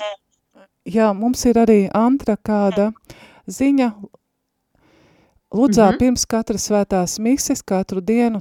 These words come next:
Speaker 1: tiek lūgts rožu kronis. Paldies par raidījumu. Jā, tā, un ja
Speaker 2: Paldies, un turpinām.
Speaker 1: Un turpi-,
Speaker 2: Turpinām.
Speaker 1: jā, turpinām, un ja jūs vēlaties atrast šos pāvesta Franciska vārdus, tad ieejiet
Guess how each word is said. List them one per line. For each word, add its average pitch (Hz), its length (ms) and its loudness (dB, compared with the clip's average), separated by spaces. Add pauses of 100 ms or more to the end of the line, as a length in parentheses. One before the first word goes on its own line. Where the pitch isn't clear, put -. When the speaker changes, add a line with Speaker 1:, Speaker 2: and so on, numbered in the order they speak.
Speaker 1:
tiek 226 260 -2 (160)
lūgts 202 560 -2
rožu 185 380 -2
kronis. 165 580 -8 (100)
Paldies 190 460 -4
par 185 140 -4
raidījumu. 165 600 -6 (1000)
Jā, 185 320 0 (200)
tā, 214 260 4
un 220 180 0
ja 233 140 8
Speaker 2:
Paldies, 180 280 -4
un 190 140 -2
turpinām. 185 720 0 (160)
Speaker 1:
Un 220 140 -10
turpi-, 262 260 2
Speaker 2:
Turpinām. 165 500 -6
Speaker 1:
jā, 214 200 4
turpinām, 240 600 -2
un 220 140 -4
ja 214 80 0
jūs 240 400 0 (100)
vēlaties 233 640 0
atrast 220 420 -4
šos 185 300 -8
pāvesta 208 520 -2
Franciska 220 600 -4
vārdus, 226 480 -2
tad 185 380 -8
ieejiet 185 640 -2